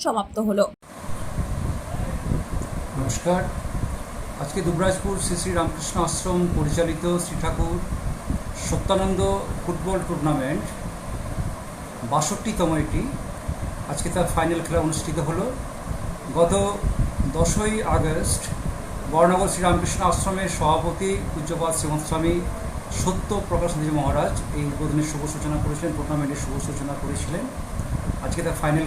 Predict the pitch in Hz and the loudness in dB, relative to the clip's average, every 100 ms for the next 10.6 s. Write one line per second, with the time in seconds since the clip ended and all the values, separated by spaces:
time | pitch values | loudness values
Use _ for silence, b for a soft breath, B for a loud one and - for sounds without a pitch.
0 | 156 165 233 - - - - - - 151 | 0 0 0 -2 -6 -4 -4 -2 -2 2
1 | 170 170 165 208 185 196 202 214 - 190 | 4 4 4 2 4 6 4 2 2 2
2 | 185 185 180 185 190 202 - 214 247 269 | 2 2 2 2 2 2 0 2 2 2
3 | - 156 151 151 180 170 170 175 175 175 | -2 -2 -2 0 0 2 4 4 4 0
4 | 175 180 147 160 170 180 - - - - | 0 2 2 2 2 2 2 0 -4 -4
5 | - - - 147 143 147 160 180 202 214 | -2 -2 -4 0 2 4 6 6 4 4
6 | 226 208 185 190 185 175 160 165 190 233 | 6 6 4 2 2 0 0 0 0 0
7 | - 160 165 170 - 180 175 151 - 196 | 2 2 2 0 0 0 2 0 2 2
8 | 160 143 180 254 247 - - 151 151 147 | 2 2 2 0 0 -2 2 4 4 2
9 | - - - - - 170 190 202 214 202 | 0 0 -2 0 4 6 6 4 2 2
10 | - 170 151 - - - | 2 2 2 0 -2 -2